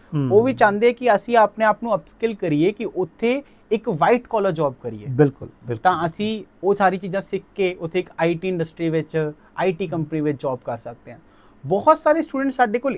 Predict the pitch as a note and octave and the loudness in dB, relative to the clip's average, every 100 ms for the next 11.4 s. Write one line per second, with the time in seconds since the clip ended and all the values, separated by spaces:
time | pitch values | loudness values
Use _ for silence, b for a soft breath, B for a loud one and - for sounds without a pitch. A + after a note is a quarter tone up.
0 | - G#3+ - B3+ B3 _ - F3 - B3 | -4 -6 0 -2 -2 _ -4 -4 -2 -2
1 | B3 G3 F3+ G3 F#3+ G3+ A3 A3 b b | 0 -2 0 -2 -2 -2 -4 -6 b b
2 | - B2+ G3 A3 G3 G3 A3 A#3+ - A3+ | -10 2 6 8 6 2 0 0 2 2
3 | B3 D4 - B3 - G3+ F3 C#3 A#2 G#2+ | 2 0 -2 -8 -2 -2 0 -2 -6 -12
4 | _ - E3 D3+ C#3 C3+ E3+ E3 F#3 A3 | _ -4 0 2 2 2 2 4 6 4
5 | - F#3 G3+ A3 A#3+ B3 G3+ E3 F3+ A3 | 4 6 8 8 6 0 0 0 2 2
6 | A#3 b b F#3 G3+ A#3 A3+ F#3 G#3 G#3+ | 0 b b -2 0 2 4 4 2 -2
7 | G#3+ A3 G#3 A3+ - A3 A#3 B3+ A#3+ G3+ | -4 -4 -4 -6 -2 -2 0 -2 -2 -4
8 | - E3 D#3 D#3+ B2 A2+ G#2+ E3 F3+ E3+ | -2 0 2 2 0 -2 -2 -2 -2 -4
9 | F#3 F3+ E3+ F3 E3+ F3+ - A#3 B3+ b | -8 -6 -4 -4 -4 -10 -6 -4 -4 b
10 | b - F3 F#3 - F#3+ E3 - D#3 E3 | b -6 -4 -4 -4 -2 0 -2 -6 -8
11 | D3 C#3+ D#3 | -4 2 2